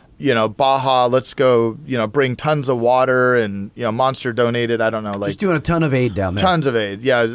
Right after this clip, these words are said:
Speaker 1: I forget the name of the organization they created. But anyways, so we took the road back from Bay of L A. We got on the highway, went by Coco's Corner up to San Felipe.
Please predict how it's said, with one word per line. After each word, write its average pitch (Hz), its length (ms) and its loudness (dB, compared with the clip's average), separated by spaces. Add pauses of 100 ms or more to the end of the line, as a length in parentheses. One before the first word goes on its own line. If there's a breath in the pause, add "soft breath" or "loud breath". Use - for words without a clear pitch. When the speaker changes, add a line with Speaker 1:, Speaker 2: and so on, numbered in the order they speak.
Speaker 1:
I 123 100 0
forget 151 280 -2
the 135 80 -2
name 127 240 -2
of 117 60 -2
the 113 100 0
organization 113 720 -2
they 107 80 -6
created. 117 320 -2
But 165 80 0
anyways, 160 320 2 (340 loud breath)
so - 160 0
we 170 140 2
took 233 220 -2
the 185 80 0
road 160 260 4
back 135 220 2
from 131 160 -6
Bay 143 200 2
of 175 160 2
L 139 220 4
A. 110 220 2
We 120 100 -2
got 135 220 2
on 170 80 2
the 156 80 -2
highway, 120 340 2
went 147 240 0
by 165 160 2
Coco's 151 400 -2
Corner 131 400 -4
up 139 160 -4
to 131 80 -10
San 131 240 -4
Felipe. 123 340 -6